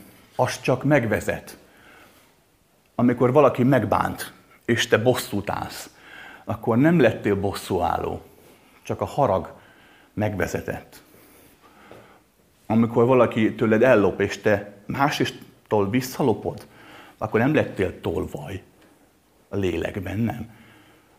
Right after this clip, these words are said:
Csak a félelem, a harag, a gyűlölet megint megvezetett. Ezek nem változtatják meg az embert. Hm? Egyedül a szeretet az, ami valódi változást tud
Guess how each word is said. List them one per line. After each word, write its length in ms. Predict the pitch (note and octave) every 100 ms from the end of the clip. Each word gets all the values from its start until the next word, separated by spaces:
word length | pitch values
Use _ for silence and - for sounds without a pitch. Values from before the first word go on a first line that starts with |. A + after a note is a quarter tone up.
| _ _ _ _ _ _ _
Csak 160 | - F#2+
a 60 |
félelem, 600 | - D#3 A#2+ G2 F2+ F2+
a 100 | -
harag, 340 | E2+ C3+ G2 F#2+
a 60 |
gyűlölet 480 | G#2 B2+ A2+ F#2+ F#2+
megint 260 | C3 A2 G2
megvezetett. 680 | A#2+ - - - E2+ - - _ _ - - - - -
Ezek 240 | B2+ C3+
nem 200 | F3 D3+
változtatják 760 | A#2+ G#2 - C#3 - G2+ G#2+ F#2
meg 140 | G#2+
az 140 | G#2
embert. 560 | G#2 F2 F#2+ G#2 - - _ -
Hm? 140 | C#3 D3 - - - _
Egyedül 320 | E3 D#3 C3+
a 40 | C3+
szeretet 360 | G#3 C#3+ C3
az, 100 | C3
ami 160 | B2+ A#2+
valódi 360 | C#3 D3+ A#2+
változást 640 | A2+ B2+ A2 G#2+ G2+ G2+ -
tud 220 | G#2